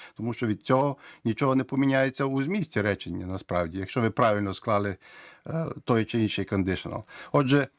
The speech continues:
якщо ми поміняємо місцями, нічого не поміняється у змісті. Одне тільки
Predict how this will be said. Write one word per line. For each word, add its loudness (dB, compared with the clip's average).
якщо 4
ми 4
поміняємо 2
місцями, 2
нічого 2
не 2
поміняється 0
у 0
змісті. 0
Одне 4
тільки 0